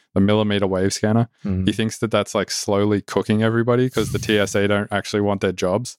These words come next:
Speaker 1: <laughs> or something like that. So he's like, "Yeah, we're just slowly cooking the audience kind of until everyone's dead and then we don't have to do this anymore." <laughs>
Speaker 2: Nice. <laughs> I think I was hearing on your podcast that,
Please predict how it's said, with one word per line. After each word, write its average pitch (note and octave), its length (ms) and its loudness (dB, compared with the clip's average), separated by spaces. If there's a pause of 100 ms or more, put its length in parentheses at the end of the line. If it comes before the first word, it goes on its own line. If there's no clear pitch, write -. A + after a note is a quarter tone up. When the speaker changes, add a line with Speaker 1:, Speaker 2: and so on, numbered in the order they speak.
(120)
Speaker 1:
<laughs> - 340 0
or G#2+ 100 0
something A#2 260 0
like A#2 140 2
that. B2 260 0
So G#2 140 0
he's G2+ 140 0
like, G2 180 0
"Yeah, G#2+ 80 2
we're G#2+ 120 2
just G#2+ 200 -2
slowly G#2 400 0
cooking G#2 480 0
the G2+ 120 4
audience G2 440 2
kind G#2 240 -2
of G2+ 80 -2
until G#2 260 0
everyone's A#2 420 0
dead A2+ 260 -2
and A#2+ 100 0
then A#2 180 2
we A#2 100 -10
don't A2 140 -8
have G#2+ 140 -12
to A#2 80 -6
do G2+ 180 0
this G#2+ 180 0
anymore." A#2 360 0 (760)
<laughs> A#3+ 460 2 (200)
Speaker 2:
Nice. - 720 -4 (260)
<laughs> - 1300 -6
I A2 140 0
think D#3+ 160 -2
I A#2+ 80 2
was G#2 160 0
hearing G2+ 320 0
on F#2 100 2
your F2+ 100 2
podcast F2 640 0
that, E2+ 300 2